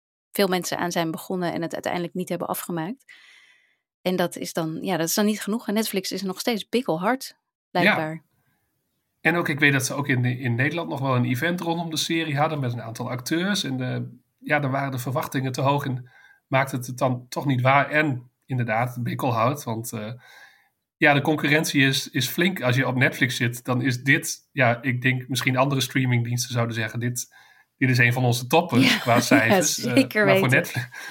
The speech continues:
Speaker 2: maar voor
Speaker 1: Zeker
Speaker 2: Netflix is
Speaker 1: weten.
Speaker 2: dit, eh,
Speaker 1: Ja, ik vond
Speaker 2: medium.
Speaker 1: het, <laughs> dat, daarom vond ik het, eh, vond ik het wel interessant om mee te nemen, omdat het toch weer een klein inkijkje geeft in,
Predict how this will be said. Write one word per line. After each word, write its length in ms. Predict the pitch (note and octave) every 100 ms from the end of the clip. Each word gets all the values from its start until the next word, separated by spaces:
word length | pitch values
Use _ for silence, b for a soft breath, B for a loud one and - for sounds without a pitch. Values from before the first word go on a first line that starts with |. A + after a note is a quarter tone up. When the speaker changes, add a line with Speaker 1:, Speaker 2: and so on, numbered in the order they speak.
| B B
Speaker 2:
maar 100 | C#3+
voor 100 | C3+
Speaker 1:
Zeker 300 | G#3 G3 G3
Speaker 2:
Netflix 120 | F3+ F3+
is 120 | -
Speaker 1:
weten. 180 | B2 B2
Speaker 2:
dit, 100 | C3 A#2
eh, 180 | A#2 B2 B2 _ -
Speaker 1:
Ja, 240 | G#3+ F#3+
ik 160 | F#3+ A3
vond 180 | A#3+ B3
Speaker 2:
medium. 280 | - - -
Speaker 1:
het, 100 | C3
<laughs> 40 | A#3
dat, 140 | A3+
daarom 400 | G3 G#3+ G#3+ A3
vond 180 | G#3+ G#3+
ik 60 | G3+
het, 200 | F#3+ -
eh, 180 | - F#3+
vond 160 | G3+
ik 60 | G3
het 80 | F#3+
wel 100 | -
interessant 380 | F#3+ - G3
om 100 | F3
mee 140 | F3+ F#3
te 100 | F3+
nemen, 180 | D#3+ F3+
omdat 180 | F#3+
het 120 | G3 -
toch 160 | A#3+
weer 160 | G#3+ G3+
een 100 | G3
klein 200 | G3 F#3+
inkijkje 580 | - G3+ G3 F3 - F3+
geeft 320 | E3+ E3+ -
in, 240 | E3 E3+